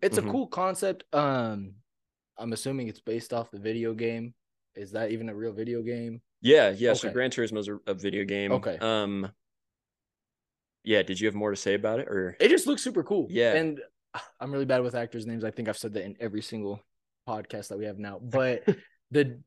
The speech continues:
Speaker 1: the main dude that's, like, training them, the dude that's
Speaker 2: David
Speaker 1: inspiring
Speaker 2: Harbour?
Speaker 1: things. Yeah.
Speaker 2: From, yeah, yeah.
Speaker 1: Yeah. I really like him a lot, so I'm glad he's in the movie.
Speaker 2: Yeah.
Speaker 1: So,
Speaker 2: And
Speaker 1: and it's
Speaker 2: Or-,
Speaker 1: a cool
Speaker 2: Orlando
Speaker 1: concept.
Speaker 2: Bloom's another actor, the guy from Pirates of the Caribbean. I don't know if you've
Speaker 1: I haven't seen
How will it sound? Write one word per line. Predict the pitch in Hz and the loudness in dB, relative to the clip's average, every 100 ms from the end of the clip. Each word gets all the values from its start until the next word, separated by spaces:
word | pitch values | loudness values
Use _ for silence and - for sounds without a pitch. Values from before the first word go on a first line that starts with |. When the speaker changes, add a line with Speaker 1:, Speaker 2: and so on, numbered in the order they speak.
| _ | _
Speaker 1:
the | 131 127 123 120 117 110 | 4 6 6 6 2 -2
main | 113 135 175 185 | -4 -2 0 2
dude | 156 156 | 4 6
that's, | 139 127 | 4 0
like, | 120 107 | -2 -4
training | - 123 110 98 | -4 -4 -4 -10
them, | 87 87 - | -14 -16 -10
the | 107 | -2
dude | 131 | 2
that's | 139 127 | 2 4
Speaker 2:
David | 117 113 110 | 6 6 4
Speaker 1:
inspiring | |
Speaker 2:
Harbour? | 104 104 117 | 2 0 -2
Speaker 1:
things. | 117 - 107 | -6 -14 -6
Yeah. | 110 85 - _ | -6 -6 -14 _
Speaker 2:
From, | 104 95 | -4 -2
yeah, | - 90 | -4 -4
yeah. | 85 87 _ | -4 -12 _
Speaker 1:
Yeah. | 143 104 - 98 - | 0 0 -4 -14 2
I | 147 | 6
really | 226 214 | 10 10
like | 190 175 | 10 6
him | 147 | 4
a | |
lot, | 131 107 | 4 2
so | 123 | 0
I'm | 131 | 2
glad | 160 160 | 4 4
he's | 156 | 0
in | 135 | -4
the | 117 | -6
movie. | 113 110 98 98 107 | -8 -8 -10 -6 2
Speaker 2:
Yeah. | 120 92 - _ | 4 2 -6 _
Speaker 1:
So, | - 120 107 101 - _ _ _ _ - | -4 -2 -2 -4 -12 _ _ _ _ -4
Speaker 2:
And | 104 | 0
Speaker 1:
and | 107 | 2
it's | |
Speaker 2:
Or-, | 123 | 4
Speaker 1:
a | |
cool | 110 | 4
Speaker 2:
Orlando | 110 110 110 | 6 4 4
Speaker 1:
concept. | 104 | 2
Speaker 2:
Bloom's | 104 107 104 - - - | 0 0 -2 -6 -8 -6
another | 101 98 98 101 | 0 0 2 0
actor, | 98 - 104 101 | 0 -2 -4 -6
the | - | -4
guy | 98 | -4
from | 98 98 | -4 -8
Pirates | 101 95 - | -6 -8 -8
of | |
the | - | -8
Caribbean. | 98 95 95 95 95 - | -6 -6 -6 -8 -10 -14
I | |
don't | 92 | -14
know | |
if | 87 90 | -14 -16
you've | 92 _ _ _ _ - | -18 _ _ _ _ -18
Speaker 1:
I | |
haven't | |
seen | 82 | -16